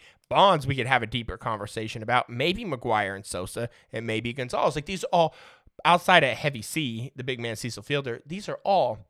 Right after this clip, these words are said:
worthy candidates for the Hall of Fame. They won't get in for other reasons. Will Clark, I have no fucking clue. The other guy's got steroid implications on him. But the reason why I say I compare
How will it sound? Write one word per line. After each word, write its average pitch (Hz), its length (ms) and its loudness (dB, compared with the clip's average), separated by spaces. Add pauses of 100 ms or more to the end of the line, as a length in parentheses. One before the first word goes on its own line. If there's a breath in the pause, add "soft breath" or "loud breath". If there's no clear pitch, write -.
(540)
worthy 139 420 0
candidates 110 440 -4
for 107 140 -8
the 98 60 -10
Hall 98 180 -4
of 87 60 -12
Fame. 147 300 2
They 127 120 0
won't 127 220 -6
get 123 100 -2
in 113 100 -2
for 107 180 -12
other 101 180 -8
reasons. 117 400 -4
Will 98 160 -10
Clark, 120 280 0
I 101 80 0
have - 200 -8
no - 160 -6
fucking - 340 -12
clue. 107 220 -6
The 113 120 0
other 135 160 2
guy's 117 280 0
got 131 180 0
steroid 165 400 6
implications 95 560 -10
on 87 180 -10
him. 87 120 -14 (1200 soft breath)
But 120 240 0 (300)
the 120 180 -4
reason 165 400 2
why 123 120 6
I - 20 4
say 123 240 4
I 117 40 4
compare 117 300 -2